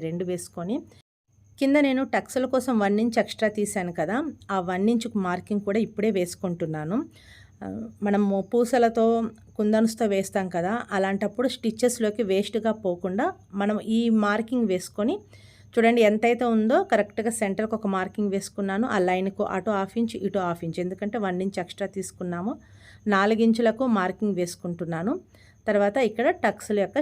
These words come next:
షేప్ అనేది వేసుకుంటున్నాను ఈ విధంగా. ఈ, ఈ చిన్న గ్యాప్‌లో మాత్రము ఎంబ్రాయిడింగ్ అనేది చేసుకోకూడదు. స్టిచ్చింగ్ చేసుకునేటప్పుడు ఈజీగా ఉంటుంది. ఎంబ్రాయిడింగ్ కనుక చేసుకున్నారంటే అది వేస్ట్‌గా లోపలికి పోతుంది, డిజైన్ కూడా మనకు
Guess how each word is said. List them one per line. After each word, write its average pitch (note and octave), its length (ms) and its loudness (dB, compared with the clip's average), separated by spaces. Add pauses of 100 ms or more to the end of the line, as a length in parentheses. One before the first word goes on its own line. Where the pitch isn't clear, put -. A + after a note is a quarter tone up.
(120)
షేప్ F#3+ 300 0
అనేది G#3 280 -2
వేసుకుంటున్నాను D#3+ 800 -6
ఈ D3+ 100 -4
విధంగా. C#3+ 340 -10 (680)
ఈ, - 20 0 (360)
ఈ - 20 2 (160)
చిన్న C4 260 2 (180)
గ్యాప్‌లో G3 360 4 (120)
మాత్రము F3+ 400 -2 (200)
ఎంబ్రాయిడింగ్ F#3+ 480 2
అనేది E3+ 220 -2 (100)
చేసుకోకూడదు. E3+ 680 -2 (140)
స్టిచ్చింగ్ A#3 400 -2
చేసుకునేటప్పుడు F#3 600 -2 (100)
ఈజీగా D#3+ 300 -2 (140)
ఉంటుంది. D3+ 360 -12 (580)
ఎంబ్రాయిడింగ్ A#3+ 420 4
కనుక A#3 160 2 (100)
చేసుకున్నారంటే A3 680 0 (120)
అది G#3+ 220 2
వేస్ట్‌గా G3 460 0
లోపలికి F3 400 -2
పోతుంది, F3+ 340 -2 (160)
డిజైన్ G#3 340 2 (100)
కూడా E3+ 220 0
మనకు E3+ 200 -6